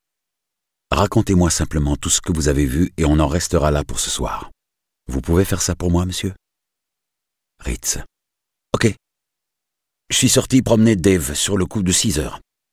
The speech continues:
Dave, c'est notre beagle. Il avait mangé à cinq heures. Ma femme et moi, on dîne à cinq heures et demie. À six heures, Dave est prêt à aller faire ses besoins. La petite et la grosse commission. Je le promène pendant que Sandy,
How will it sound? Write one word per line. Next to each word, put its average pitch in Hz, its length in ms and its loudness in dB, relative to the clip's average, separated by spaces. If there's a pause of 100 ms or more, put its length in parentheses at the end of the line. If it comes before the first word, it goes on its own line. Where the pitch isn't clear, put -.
(220)
Dave, 101 280 2
c'est - 140 -2
notre 78 300 -2
beagle. 71 460 -4 (680)
Il 82 140 -2
avait 76 140 2
mangé 85 220 2
à 82 60 2
cinq 76 260 -2
heures. 58 220 -8 (500)
Ma 101 220 0
femme 98 180 2
et 92 60 6
moi, 117 380 4
on 92 180 4
dîne 95 300 2
à 87 160 2
cinq 87 240 -2
heures 78 100 2
et 73 60 0
demie. 64 200 -6 (720)
À 92 120 0
six 85 280 -2
heures, 85 240 0 (220)
Dave 87 300 2
est 92 80 4
prêt 101 320 2
à 90 140 0
aller 85 180 2
faire - 180 -2
ses 87 120 -4
besoins. 71 360 -4 (420)
La 82 140 -2
petite 120 240 0
et 117 40 6
la 95 100 6
grosse 101 240 2
commission. - 420 -2 (1040)
Je - 140 0
le 110 80 4
promène 117 400 6
pendant 110 300 4
que 101 180 4
Sandy, 92 460 2